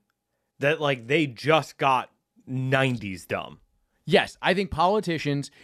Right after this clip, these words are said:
Speaker 2: it's like how, like, um, India just got Ice Ice Baby or something. You know what I mean?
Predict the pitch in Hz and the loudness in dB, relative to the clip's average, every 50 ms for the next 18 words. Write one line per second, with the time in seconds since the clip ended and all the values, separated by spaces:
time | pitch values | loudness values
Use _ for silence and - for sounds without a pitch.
0 | - - 190 185 - 214 214 196 - 170 180 180 180 175 170 165 156 - 165 156 | -8 -6 -6 -4 0 0 -2 0 0 0 0 0 2 2 0 -2 -2 -2 -2 0
1 | 143 143 139 123 117 117 - _ _ _ - 165 180 190 180 180 175 165 156 147 | 2 2 2 0 -2 -6 -12 _ _ _ -2 0 2 2 2 4 4 4 4 2
2 | 139 120 101 101 131 160 151 - - - 156 151 147 - 131 139 147 143 - 151 | 0 -2 -4 0 2 2 2 0 0 0 2 2 2 2 0 -2 -2 0 0 0
3 | 135 135 - 117 135 131 135 123 117 113 101 98 95 - 110 90 - - - 82 | -2 -2 -2 0 0 2 2 2 2 0 -2 -4 -6 -8 -10 -10 -12 -16 -16 -10
4 | 95 123 147 160 165 165 170 180 185 170 | -6 -2 0 0 2 2 2 2 0 -2